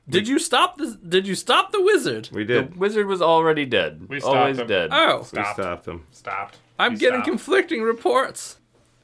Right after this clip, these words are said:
Speaker 2: Yeah, so are we.
Speaker 4: He stopped.
Speaker 3: <laughs> You have nothing to fear from the wizard, Zurak.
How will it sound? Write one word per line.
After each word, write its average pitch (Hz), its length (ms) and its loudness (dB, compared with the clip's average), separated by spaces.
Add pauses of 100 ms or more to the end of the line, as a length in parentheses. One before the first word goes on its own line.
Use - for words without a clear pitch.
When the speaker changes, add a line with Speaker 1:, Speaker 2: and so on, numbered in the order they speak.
(840)
Speaker 2:
Yeah, 156 160 0
so 180 180 0
are 175 120 4
we. 131 360 -2 (200)
Speaker 4:
He 113 80 -16
stopped. 175 480 -6
Speaker 3:
<laughs> - 40 -20 (760)
You 117 160 0
have 110 120 2
nothing 120 320 -2
to 113 80 -2
fear 110 240 -2
from 104 480 -4
the 101 100 -2
wizard, 98 380 -2
Zurak. 85 440 -2